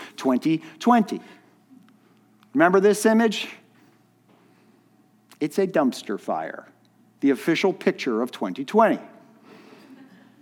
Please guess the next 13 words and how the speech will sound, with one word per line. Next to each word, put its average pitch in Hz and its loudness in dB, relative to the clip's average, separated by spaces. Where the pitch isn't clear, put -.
But 170 2
as 170 2
long 247 4
as 339 2
we 240 0
lament 151 2
about 131 0
the 127 -4
disaster 123 -2
that 139 0
was 139 -6
twenty 151 -2
twenty, 190 -4